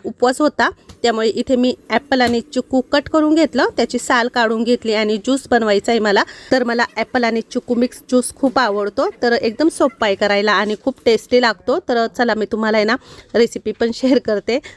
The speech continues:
माझ्या मिक्सरचं मोठं ज्यूसचं भांडं आहे ना, त्यामध्येच मी आता चिकू आणि सफरचंद कापून टाकते. तर याआधी पण मी एकदा दोनदा दाखवलेला आहे हा ज्यूस कसा करते.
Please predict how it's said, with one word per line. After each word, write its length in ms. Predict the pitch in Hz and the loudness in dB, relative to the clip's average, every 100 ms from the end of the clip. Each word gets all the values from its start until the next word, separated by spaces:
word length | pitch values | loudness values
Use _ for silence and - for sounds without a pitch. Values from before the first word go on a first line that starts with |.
| - | -4
माझ्या 240 | 226 233 277 | -2 0 0
मिक्सरचं 480 | 254 - 247 226 262 | -2 0 -2 0 0
मोठं 340 | 247 226 269 | 0 0 0
ज्यूसचं 420 | 240 254 233 240 | 0 0 -2 -2
भांडं 240 | 240 277 220 | 0 0 0
आहे 80 | 202 | 0
ना, 120 | 208 | -2
त्यामध्येच 540 | 220 233 220 208 226 247 | 0 0 0 0 -2 0
मी 80 | |
आता 200 | 226 208 | 0 0
चिकू 320 | 214 - 226 226 | -2 -2 0 0
आणि 200 | 214 214 | 0 -2
सफरचंद 480 | 254 - 202 - 208 - | -4 -2 -2 0 -4 0
कापून 300 | 220 - 196 202 | -2 -2 -6 -2
टाकते. 440 | 220 - 202 220 - - - - | -4 -4 -2 -2 -6 -18 -18 -4
तर 60 | 240 | 0
याआधी 340 | 247 233 233 | 2 0 -4
पण 180 | 240 254 | -6 -4
मी 160 | 262 262 | -2 -2
एकदा 300 | 226 208 240 | -4 -2 0
दोनदा 320 | 233 233 233 | 2 0 0
दाखवलेला 560 | 233 240 - 220 233 330 | 0 -2 -4 0 0 0
आहे 100 | 311 | 0
हा 160 | 247 | -2
ज्यूस 280 | 202 247 339 | -2 -2 -2
कसा 240 | 240 - | -4 -2
करते. 420 | 208 226 208 - | -2 -2 -2 -2